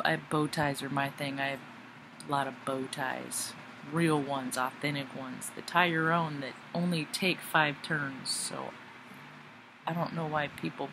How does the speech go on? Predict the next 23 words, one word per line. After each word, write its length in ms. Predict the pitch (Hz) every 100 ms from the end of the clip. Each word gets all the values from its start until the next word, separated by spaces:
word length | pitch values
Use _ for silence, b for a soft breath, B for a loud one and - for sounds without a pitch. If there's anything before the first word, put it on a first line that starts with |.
| -
bother 280 | 131 147 - -
with 100 | - -
clip-ons. 680 | - 160 - 147 147 147 - - - - - - - - -
Anyway, 360 | 196 170 147 143 B B B B B B B - - - -
so, 400 | - - 185 170
uh, 260 | 156 147 135 - - - - - - - - - - - - - - - - - - - - - - -
and 140 | 190
it, 100 | - - -
and 120 | 190 175
it, 140 | - -
I 120 | 175
got 220 | 190 202
a 80 | 175
nice 300 | 165 185 -
compliment 680 | - 190 190 180 165 156 139 -
from 280 | - 170 151
someone, 520 | - 185 170 165 151 -
uh, 80 | 170 -
somebody 460 | - - 196 202 190
made 240 | 180 180
a 100 | 170
nice 320 | 165 170 170 -
comment 480 | - 175 170 156